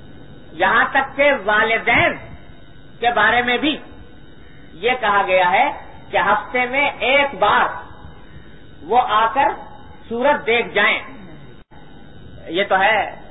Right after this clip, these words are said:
ضروری، لازمی، اس کو تو شوہر منع نہیں کر سکتا،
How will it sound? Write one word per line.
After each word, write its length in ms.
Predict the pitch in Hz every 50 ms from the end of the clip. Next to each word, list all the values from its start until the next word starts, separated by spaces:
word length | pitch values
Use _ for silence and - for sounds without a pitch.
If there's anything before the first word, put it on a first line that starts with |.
| - 143 143 -
ضروری، 360 | 208 208 254 247 196 160 131
لازمی، 420 | 120 151 175 196 190 185 175 139 - - - - - - - - -
اس 100 | 208 202 -
کو 120 | 226 226
تو 60 | 220 208 -
شوہر 240 | 202 190 202 208 196
منع 180 | 185 185 185
نہیں 100 | 190 185 -
کر 100 | 190 175
سکتا، 280 | - - - - - -